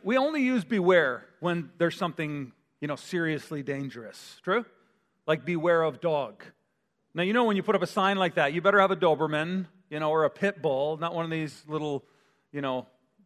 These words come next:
poodles or toy dogs, right? That doesn't count. You can't use beware with one of those.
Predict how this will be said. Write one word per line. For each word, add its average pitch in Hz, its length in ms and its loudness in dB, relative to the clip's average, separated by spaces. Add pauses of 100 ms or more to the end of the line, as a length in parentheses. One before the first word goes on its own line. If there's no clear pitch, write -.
(120)
poodles 156 500 -2
or 131 120 -6
toy 175 280 0
dogs, 139 440 -2
right? 147 140 -4
That 170 140 0
doesn't 185 200 -2
count. 175 540 -2 (200)
You 170 100 -8
can't 202 220 -4
use 214 300 -2
beware 160 540 0
with 139 100 -8
one 139 160 -6
of 131 60 -4
those. 120 400 -8